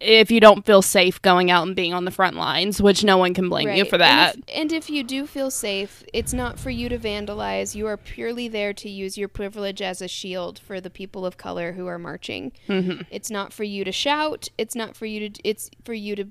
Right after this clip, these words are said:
Speaker 2: walk quietly next to them and stand, and stand between them and, and any kind of police brutality that could happen.
Speaker 1: Exactly.
Speaker 2: You're there to be a shield. It's not about you. It's not the time to get all your corona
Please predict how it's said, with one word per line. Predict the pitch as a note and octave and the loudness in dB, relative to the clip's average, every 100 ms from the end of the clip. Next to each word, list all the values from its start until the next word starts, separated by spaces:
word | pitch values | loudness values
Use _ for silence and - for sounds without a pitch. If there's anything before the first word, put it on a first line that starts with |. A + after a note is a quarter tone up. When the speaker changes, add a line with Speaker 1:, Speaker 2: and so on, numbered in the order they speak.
| - | -14
Speaker 2:
walk | A3 A3+ F#3+ - | -4 -2 -2 -4
quietly | - G#3+ A3+ - C#4 | -4 -2 -2 -2 -6
next | A#3+ - - | -6 -8 -10
to | A#3+ | -8
them | G#3 G#3 G3+ G3+ | -8 -8 -8 -10
and | F#3+ | -8
stand, | - G#3 G3 - | -6 -4 -4 -4
and | F#3+ | -6
stand | - G3+ G3 | -6 -6 -6
between | G3+ G3 F#3 | -8 -8 -6
them | F3 F3 | -6 -8
and, | F3 F3 - | -10 -12 -12
and | F3 | -12
any | - F3+ F3 | -10 -10 -10
kind | F#3 F#3 | -10 -10
of | F3+ - - | -12 -16 -12
police | G3+ F#3+ F3+ | -6 -6 -6
brutality | - F#3 - F3 E3 E3 E3+ | -8 -10 -8 -6 -6 -6 -8
that | - | -12
could | - G#3 | -14 -14
happen. | - - - B3+ _ _ | -12 -12 -14 -14 _ _
Speaker 1:
Exactly. | - F#3 F#3 D#3 A3+ A3 | -2 0 0 -2 0 0
Speaker 2:
You're | G#3 | 0
there | G#3 | -2
to | G#3+ | -4
be | A3+ | -4
a | A3 | -4
shield. | - F#3+ F3+ F3+ F#3 | -4 -6 -4 -6 -6
It's | G3 - | -8 -6
not | G3+ F#3 | -6 -4
about | F#3+ G#3+ A3 | -2 0 -2
you. | G#3+ G#3 G3 | -2 -2 -2
It's | G3 F#3 G3 | -4 -6 -6
not | F3+ - | -8 -8
the | G#3+ | -8
time | - A3+ A3+ | -4 -4 -2
to | A3+ | -2
get | A3+ G#3 | -2 0
all | G3 G3+ | 0 -2
your | A3 A3 | -2 -4
corona | A3 B3+ A#3+ A3+ A#3+ A#3 | -2 -2 0 0 0 -2